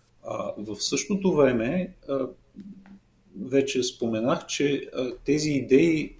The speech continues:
са претърпели някаква, макар и бавна, е-, еволюция. Тоест, в съвременната, а, политическа практика, дори на християн-демократическите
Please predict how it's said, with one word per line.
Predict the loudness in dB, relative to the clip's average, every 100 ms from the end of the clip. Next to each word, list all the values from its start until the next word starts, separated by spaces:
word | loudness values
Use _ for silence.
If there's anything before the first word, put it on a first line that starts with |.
| -20 -8
са | -2 -2 2
претърпели | 2 2 0 4 4 4
някаква, | 0 -2 -2 -2
макар | -2 -2 2
и | 2 6
бавна, | 6 6 2
е-, | -2 -4 -6
еволюция. | -4 -2 -4 -4 -10 -12 -16 -20 -20 -20 -6
Тоест, | 4 4 4 -4 -16 -20 -20 -12
в | -6 -6 -4
съвременната, | -2 2 4 4 4 2 -2 2 4 4 0 -8 _
а, | -8 -6 -10 -14 -18 -20 _ _ _ _ _ _ _ _ _ _ _ -2
политическа | 0 0 -4 -6 -2 -2 -2 2
практика, | 2 2 -2 -8 -6
дори | -2 0
на | 0
християн-демократическите | -2 -4 -6 -2 0 2 -2 -6 -4 -4 -2 -6 -6 -8 -8 -10 -10 -16